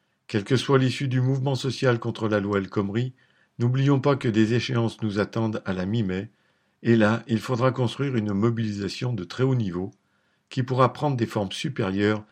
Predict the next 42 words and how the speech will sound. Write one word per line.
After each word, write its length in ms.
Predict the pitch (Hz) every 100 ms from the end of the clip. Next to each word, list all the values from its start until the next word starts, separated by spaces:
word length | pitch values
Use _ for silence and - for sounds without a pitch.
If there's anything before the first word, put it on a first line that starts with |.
| -
à 80 | 117
la 140 | 117
grève 260 | 98 104 -
carrée 300 | 104 98 113
de 100 | 90
vingt-quatre 460 | 101 98 104 -
heures. » 200 | 90 82
Fin 100 | -
de 60 | 90
citation. 520 | - - 87 - - - _ _ _ _ _ _
Plutôt 300 | - 117 156
que 100 | 139
de 120 | 135 131
convaincre 540 | 131 120 147 147 104
l'ensemble 400 | 104 131 - 139
des 100 | 113
cheminots 540 | - 107 107 101 95 - _ _
que 100 | -
leur 180 | 104 107
sort 320 | - 139 131 -
est 100 | 104
lié 400 | 110 107 113 117
à 60 | 87
celui 380 | - 104 104 98
de 100 | 90
l'ensemble 420 | 104 - 110 92
des 80 | 87
travailleurs, 600 | 90 90 87 107 120 117 _ _ _ _ _ -
Garel 400 | 113 117 127 127
cherche 320 | - 107 -
donc 340 | 101 120 120
à 60 | 90
les 100 | 90
déconnecter 680 | 87 139 135 117 - - 117
de 100 | 95
la 140 | 90
riposte 520 | 92 104 113 98 - -
à 80 | 92
la 100 | 92
loi 260 | 85 87 -
El 180 | 117
Khomri, 440 | 117 90 85 87